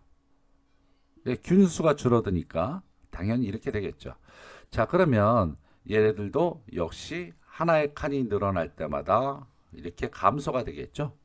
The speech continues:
그 속도가. 그러면 얘네들 뭐 이렇게 해서 이것도 기울기로 이제 표현되어집니다. 기울기로. 대수좌표도 역시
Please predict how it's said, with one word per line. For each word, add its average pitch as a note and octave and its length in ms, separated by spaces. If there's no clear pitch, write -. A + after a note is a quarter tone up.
그 F#2 120
속도가. E2 680
그러면 B2+ 260
얘네들 G#2 540
뭐 F2+ 180
이렇게 F2 320
해서 A#2 300
이것도 F2 340
기울기로 F2+ 560
이제 C#3 180
표현되어집니다. D2+ 960
기울기로. E2+ 600
대수좌표도 F2+ 760
역시 C#3 460